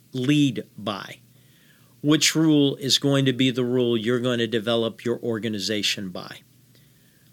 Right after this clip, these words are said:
I pray that of all the rules that are out there, it will be the platinum rule that you will look to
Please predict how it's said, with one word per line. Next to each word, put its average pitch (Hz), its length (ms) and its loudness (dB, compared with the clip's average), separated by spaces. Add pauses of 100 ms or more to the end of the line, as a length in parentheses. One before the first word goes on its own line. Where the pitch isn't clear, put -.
(220)
I 131 100 2
pray 156 480 4
that 135 180 0
of 113 140 -2
all 143 180 4
the 156 160 2
rules 143 400 2
that 135 140 -2
are 127 100 2
out 113 260 -2
there, - 260 -14 (640)
it 135 80 0
will 127 200 2
be 131 140 2
the 117 160 0
platinum 120 600 -2
rule 104 380 -8 (560)
that 120 160 0
you 123 280 0
will 113 340 0 (680)
look 139 380 0
to 101 380 -6